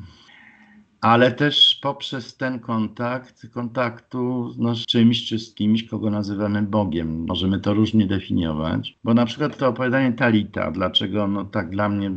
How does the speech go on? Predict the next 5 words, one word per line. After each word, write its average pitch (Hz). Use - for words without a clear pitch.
okazało 95
się 104
nagle 101
ważne? 80
Nagle. 92